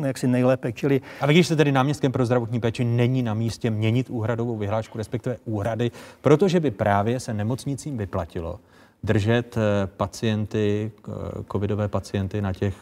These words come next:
Speaker 2: eh, lůžkách
Speaker 1: Tak
Speaker 2: intenzivní péče?
Speaker 1: já za A nejsem náměstkem pro zdravotní péči, jakkoliv mám část jeho agendy, to aby zde bylo jaksi naprosto jasno.
Speaker 2: Myslel jsem, že jste to převzal po, eh, panu
Speaker 1: Část
Speaker 2: náměstku
Speaker 1: agendy jsem
Speaker 2: Šmidovi.
Speaker 1: převzal.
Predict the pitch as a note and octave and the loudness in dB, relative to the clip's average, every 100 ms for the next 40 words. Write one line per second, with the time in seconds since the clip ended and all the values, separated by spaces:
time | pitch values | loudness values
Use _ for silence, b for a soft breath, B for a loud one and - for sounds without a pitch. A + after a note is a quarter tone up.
0 | G#2+ G2 F#2+ - G#2 G2+ - G2 F2+ F#2 | -4 -2 -2 -2 -2 -2 -2 -4 0 -2
1 | F#2+ F#2+ F#2 F2 - C3+ C#3 C3 B2+ B2 | 0 -2 -2 0 4 6 6 4 2 2
2 | D3 C#3+ C#3 C#3 D#3 C3+ C3 C#3+ - E3+ | 4 6 6 4 4 4 4 2 0 -2
3 | - D#3 C3+ C3 B2 C#3 C#3 B2+ - D#3 | 2 2 6 4 4 2 2 -2 2 4
4 | E3 F3 C3 C#3+ C3 C#3 C3 - C3+ - | 4 2 2 2 4 2 0 2 0 4
5 | C3+ B2 A#2+ B2+ C#3 C#3+ B2+ B2 A#2+ B2 | 2 4 4 4 4 0 2 0 0 0
6 | C3 B2 - C3 A#2+ - - C3 A2+ - | 2 0 -2 -4 -2 -4 -2 -2 -2 0
7 | D#3 G#3+ B3+ B B B A2+ C3+ B2+ B2 | 2 2 -2 B B B 4 6 6 4
8 | B2+ B2+ A#2 G2+ D#3 A2+ F#2+ G#2 G2 G2 | 4 4 0 0 0 0 0 0 -2 -2
9 | F#2+ F#2+ F#2+ F3 D3+ - G2+ F3+ G#2 A#2+ | -2 0 2 0 -4 0 6 6 6 2
10 | C#3 D3+ D3 - C3+ G#2 B2+ C#3 D3+ F3+ | 4 2 2 0 -2 0 0 0 0 -2